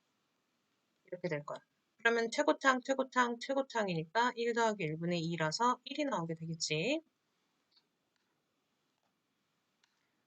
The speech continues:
자, 그다음, 자, X분의 에프엑스가 이다라고 했어. 그럼 이 덩어리를 잘 기억해서 얘도 다 X로 나눠주는 거야.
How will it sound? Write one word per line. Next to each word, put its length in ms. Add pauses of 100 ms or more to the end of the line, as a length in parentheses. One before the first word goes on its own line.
(120)
자, 60
그다음, 560 (400)
자, 540 (100)
X분의 540
에프엑스가 640
이다라고 760
했어. 400
그럼 160
이 100
덩어리를 500
잘 240
기억해서 560 (120)
얘도 360
다 200
X로 360
나눠주는 420
거야. 220